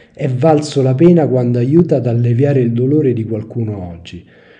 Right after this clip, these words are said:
quando ringrazi per tutte le cose che ti hanno portato qui.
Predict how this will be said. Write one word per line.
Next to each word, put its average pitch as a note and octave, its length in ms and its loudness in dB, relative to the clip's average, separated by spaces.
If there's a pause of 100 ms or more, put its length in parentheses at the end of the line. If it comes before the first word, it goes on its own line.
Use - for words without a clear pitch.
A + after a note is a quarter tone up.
(120)
quando A#2+ 320 -2
ringrazi B2+ 1000 -4
per A2 200 -10
tutte E3+ 320 -2
le C3+ 100 0
cose D3+ 300 0
che B2+ 240 -4
ti D3+ 100 -4
hanno C#3+ 240 0
portato B2 680 -4
qui. - 360 -10